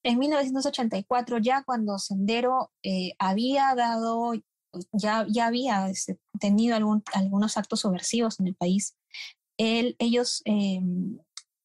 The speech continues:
matan a más de cien personas, ciento diecisiete personas, en la, en Ayacucho, en la provincia de Sucre. Eh, la matanza de Soras es una,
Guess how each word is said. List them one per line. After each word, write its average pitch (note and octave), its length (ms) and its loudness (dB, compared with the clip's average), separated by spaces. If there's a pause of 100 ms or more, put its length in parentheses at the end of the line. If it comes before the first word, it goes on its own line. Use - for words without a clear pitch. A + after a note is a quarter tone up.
(340)
matan C4 640 0 (540)
a G#3 80 0
más B3 260 0
de A#3+ 60 -6
cien C#4 320 -2
personas, G#3+ 840 -2 (240)
ciento G#3+ 260 2
diecisiete G#3+ 480 2
personas, G3 720 -2 (640)
en A3+ 420 0
la, F#3 580 0 (360)
en G#3 120 4
Ayacucho, G3+ 420 2
en B3 40 2
la A#3 80 0
provincia G3 380 0
de G3 80 0
Sucre. - 400 -4 (960)
Eh, A3 360 2
la G#3+ 280 2
matanza D#4 460 0
de B3+ 80 2
Soras B3+ 440 -2
es B3+ 180 -4
una, B3+ 400 -2